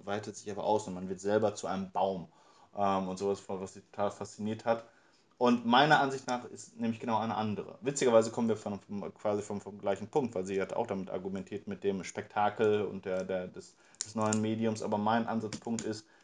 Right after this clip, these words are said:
dass als der Film ganz jung war, da genügte, also war das reine Bewegtbild, war den Leuten genug. Und die ersten Filme, die wir, die wir kennen, eben der, der Zug, der in diesen französischen Bahnhof einfährt und so etwas, das den Leuten genügt. Die, die, äh, der, der, the, the Great Coach Robbery, der,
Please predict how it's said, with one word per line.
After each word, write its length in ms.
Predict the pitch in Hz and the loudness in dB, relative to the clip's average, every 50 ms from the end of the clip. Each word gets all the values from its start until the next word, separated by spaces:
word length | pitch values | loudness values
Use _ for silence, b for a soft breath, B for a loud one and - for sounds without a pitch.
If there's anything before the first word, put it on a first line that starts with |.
| b b _ | b b _
dass 400 | - 107 107 107 - - - - | 2 2 2 2 -2 -6 -10 -8
als 220 | - 110 117 110 - | -2 0 0 2 2
der 80 | 117 | 0
Film 420 | 110 - - 139 143 139 135 131 - - | 0 2 2 2 2 2 -2 -6 -10 -10
ganz 260 | - 92 90 - - | -8 -8 -8 -8 -10
jung 220 | 92 90 87 85 | -10 -12 -10 -8
war, 240 | 85 85 85 87 - b b b b b b b _ _ | -6 -6 -6 -6 -10 b b b b b b b _ _
da 260 | 110 104 101 101 104 | 4 6 6 6 4
genügte, 800 | 101 - 110 107 113 123 120 - - 123 113 110 107 104 98 - | 2 -2 0 0 0 0 -2 -4 -2 2 4 4 4 4 2 0
also 220 | 110 110 107 92 | 0 -2 0 2
war 100 | 104 104 | 0 0
das 200 | 101 101 98 - | 0 0 -4 -4
reine 180 | 104 104 104 98 | -4 -4 -2 -4
Bewegtbild, 580 | 95 92 101 104 104 - _ - 95 90 90 | -2 -2 -2 -2 -4 -8 _ -10 -10 -8 -6
war 80 | - 95 | -6 -6
den 100 | 95 95 | -6 -4
Leuten 260 | 95 98 95 95 - 98 | -4 -4 -4 -4 -8 -10
genug. 380 | 104 110 131 120 98 - - - | -6 -4 -4 -4 -4 -6 -10 -18
Und 160 | - - - _ | -20 -20 -20 _
die 80 | - - | -12 -6
ersten 300 | - 98 92 - - 104 | -4 -4 -4 -4 -8 -10
Filme, 320 | - - 107 104 107 107 | -6 -4 -2 -2 -2 -2
die 100 | 104 107 | -4 -2
wir, 160 | 101 101 98 95 | 0 0 0 0
die 160 | 95 - - | -2 -6 -10
wir 100 | 98 - | -12 -12
kennen, 460 | - - 110 104 104 104 104 101 - - | -10 -8 -6 -4 -4 -4 -4 -6 -8 -8
eben 260 | - 98 92 98 95 | -8 -6 -6 -4 -4
der, 260 | 92 92 90 87 - - | -2 -2 -2 -2 -4 -8
der 300 | - - 104 101 98 92 - - - 98 95 101 - | -8 -8 -8 -8 -10 -12 -14 -18 -18 -18 -18 -18 -10
Zug, 360 | - - 151 170 180 - - - | -4 -2 -2 -2 -2 -6 -6 -4
der 140 | 110 101 98 | -4 -4 -2
in 80 | 98 | -4
diesen 140 | 95 95 95 | -6 -8 -12
französischen 480 | - - 95 95 - 104 101 - 104 95 | -12 -12 -12 -10 -8 -8 -8 -8 -8 -6
Bahnhof 460 | - 92 104 107 110 107 104 101 - | -4 -2 -2 0 0 -2 -2 -4 -4
einfährt 640 | - 107 107 107 107 - - 107 104 104 104 104 104 B B B B B B - - | -4 -4 -4 -4 -4 -6 -4 0 2 4 4 4 2 B B B B B B -12 -8
und 140 | 113 107 107 | -8 0 4
so 80 | 113 | 4
etwas, 220 | 107 104 104 104 101 | 4 4 2 -2 -6
das 100 | 110 110 | -6 -6
den 120 | - 117 113 | -2 0 4
Leuten 300 | 113 110 117 117 123 117 | 4 4 4 4 0 -2
genügt. 500 | 120 123 151 156 151 151 - - - - - | -2 -2 -2 -2 -4 -6 -10 -16 -18 -18 -14
Die, 140 | 95 95 90 | -14 -14 -12
die, 280 | 95 95 92 92 92 | -10 -8 -4 -4 -4
äh, 640 | 92 92 - 95 92 92 92 92 92 92 95 95 95 90 | -4 -4 -4 -4 -2 -2 -4 -6 -8 -8 -8 -8 -8 -6
der, 200 | - - 98 95 | -4 -4 -4 -4
der, 240 | 90 95 92 92 90 92 | -4 -4 -4 -4 -4 -2
the, 120 | 98 98 95 | -4 -2 -2
the 80 | 101 101 | -2 0
Great 240 | - 110 107 101 - | 2 2 2 2 2
Coach 280 | - 123 127 131 - - | 6 6 6 6 6 6
Robbery, 520 | 113 110 110 113 117 113 113 113 113 113 110 | 8 8 8 8 6 4 4 4 4 4 4
der, 320 | 110 101 101 101 95 92 | 4 4 4 4 2 2